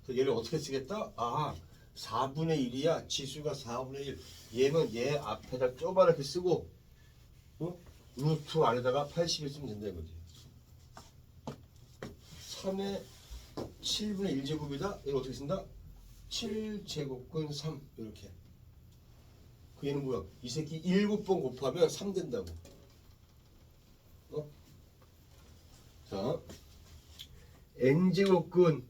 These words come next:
중에서 실수인 거 구한다. A가 양수면 플러스랑 마이너스 이렇게 두 개가 나와요.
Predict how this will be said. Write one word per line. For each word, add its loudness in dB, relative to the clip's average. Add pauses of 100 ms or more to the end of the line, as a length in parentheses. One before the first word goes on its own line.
(120)
중에서 4
실수인 0
거 6
구한다. 8 (280)
A가 12
양수면 4 (220)
플러스랑 6
마이너스 6
이렇게 -8
두 -2
개가 4
나와요. -2